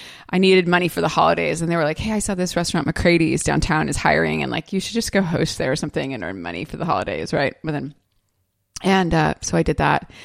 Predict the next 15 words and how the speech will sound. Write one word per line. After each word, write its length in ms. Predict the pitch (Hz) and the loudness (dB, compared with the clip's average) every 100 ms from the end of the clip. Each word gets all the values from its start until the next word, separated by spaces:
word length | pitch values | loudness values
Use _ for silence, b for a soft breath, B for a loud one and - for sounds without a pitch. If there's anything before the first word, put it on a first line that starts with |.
| B B B | B B B
and 180 | - 165 | 0 2
I, 160 | 156 160 - | 2 0 0
and 240 | 160 160 | 0 2
I, 260 | 156 165 160 | 2 0 -2
I 240 | 156 156 156 | 0 0 2
was, 420 | 160 156 - - | 0 0 -4 -4
uh, 240 | 165 143 - | -4 -4 0
in 180 | 180 180 | 2 4
orientation 600 | 170 170 165 170 151 165 | 4 4 2 0 0 0
and 180 | 139 156 | 0 0
training 640 | - 208 202 143 165 202 | 6 6 8 6 4 2
with 120 | 175 165 | 2 2
the 120 | 165 | 2
admin 420 | 175 208 196 151 | 4 4 2 0
team 400 | - 160 160 | -2 -4 -4